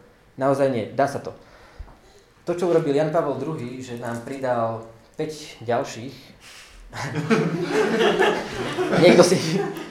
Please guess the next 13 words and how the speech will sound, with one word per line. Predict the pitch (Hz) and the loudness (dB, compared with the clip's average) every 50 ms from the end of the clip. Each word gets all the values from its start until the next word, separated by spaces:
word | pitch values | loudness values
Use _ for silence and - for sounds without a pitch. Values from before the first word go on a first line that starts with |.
| - - - - - 143 | -16 -18 -18 -10 -2 0
niekto | 160 165 160 170 170 | 0 2 2 0 0
si | 165 156 - | 0 -2 -2
povie, | 160 156 147 151 151 143 | 0 0 0 0 0 0
že | 135 147 135 135 131 127 131 135 131 131 | 0 0 0 0 0 -2 -4 -8 -4 -4
do | 156 | -4
paže | 160 143 123 139 139 | -2 -4 -6 -6 -10
s | - - | -10 -8
ním, | 147 147 156 175 160 - - - - - - - 127 - | -6 -6 -6 -6 -8 -10 -14 -16 -16 -14 -14 -14 -12 -6
ale, | - 131 127 127 127 123 120 120 120 120 - - - - - - 139 135 180 151 147 - - - | -2 0 2 2 2 2 2 2 0 0 -4 -8 -16 -20 -20 -20 -16 -14 -14 -14 -14 -16 -18 -12
eh, | - 127 127 123 117 113 113 113 113 180 180 180 - - - - | -8 -4 0 0 2 2 2 2 0 -2 -6 -10 -12 -14 -18 -8
prečo | - 185 185 - 202 | -6 -6 -4 -2 2
to | 170 156 | 2 4
urobil? | 143 131 117 117 107 | 4 2 0 -2 -4